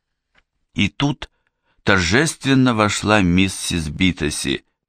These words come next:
с высоким стаканом в руке. "Вот, Дэвид",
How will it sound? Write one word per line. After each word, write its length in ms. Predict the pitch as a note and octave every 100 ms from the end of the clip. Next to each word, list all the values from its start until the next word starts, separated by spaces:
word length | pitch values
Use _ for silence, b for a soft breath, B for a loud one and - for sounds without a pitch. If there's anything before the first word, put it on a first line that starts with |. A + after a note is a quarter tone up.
| _ _ _ _ _
с 120 | -
высоким 600 | F#2 F#2 - G#2+ G#2+ F#2
стаканом 680 | - - - - D#2+ D#2+ D2+
в 60 | C#2+
руке. 420 | C2+ - - - _ _ _ _ b b b b
"Вот, 580 | A#2 B2+ E3 D3 - - -
Дэвид", 920 | F#2+ G2+ A2 G#2+ A2 A2 - -